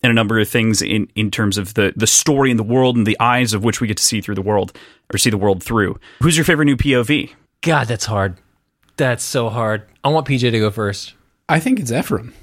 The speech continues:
Speaker 3: I think Ephraim creates a very unique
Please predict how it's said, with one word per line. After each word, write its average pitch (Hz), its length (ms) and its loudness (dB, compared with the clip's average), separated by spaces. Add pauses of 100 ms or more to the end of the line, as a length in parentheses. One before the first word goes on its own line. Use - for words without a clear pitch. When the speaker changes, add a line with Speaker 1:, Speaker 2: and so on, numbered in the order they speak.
(260)
Speaker 3:
I 139 100 2
think 156 220 2
Ephraim 151 680 4
creates 131 800 2 (140)
a 117 920 2 (360)
very 123 360 2
unique 113 720 2